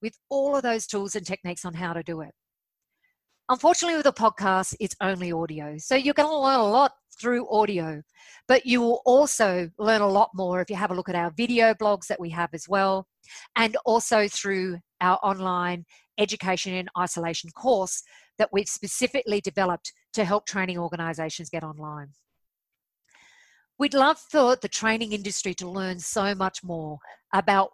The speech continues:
what they can do to get themselves online. There are so many things that are coming up ahead where the government will be providing, uh, funding for training organisations to get online. In South Australia alone,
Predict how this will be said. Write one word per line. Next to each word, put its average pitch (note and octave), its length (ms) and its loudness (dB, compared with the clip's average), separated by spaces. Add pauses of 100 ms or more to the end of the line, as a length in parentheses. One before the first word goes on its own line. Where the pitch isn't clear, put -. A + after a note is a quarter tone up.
what G#3+ 240 0
they C4+ 140 4
can C4 180 -4
do F#3+ 260 -2
to F3+ 100 -4
get F#3 200 -2
themselves E3+ 480 -6
online. D3+ 500 -12 (1120)
There A#3 140 6
are A#3 60 6
so C4 240 4
many C#4 360 -2 (140)
things A#3+ 200 0
that G3 140 2
are F#3 40 -2
coming F#3+ 320 -4
up G3+ 120 0
ahead E3 460 -6
where G3 160 2
the G3 120 0
government A#3+ 500 2
will G3 180 -2
be F3+ 240 0
providing, F3+ 680 0 (600)
uh, D#3 260 -6
funding C4+ 480 0 (340)
for F#3 120 -4
training A3 400 2
organisations F#3+ 760 0
to - 80 -12
get E3+ 160 -4
online. D#3+ 460 -8 (520)
In D4+ 100 -8
South F4+ 300 2
Australia C#4+ 400 4
alone, G#3+ 520 4